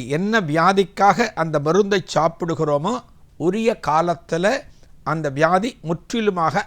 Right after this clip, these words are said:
அகன்று விடுமா. பூ அப்படின்னா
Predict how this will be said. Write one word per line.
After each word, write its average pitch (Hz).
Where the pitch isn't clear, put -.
அகன்று 143
விடுமா. 107
பூ 233
அப்படின்னா 180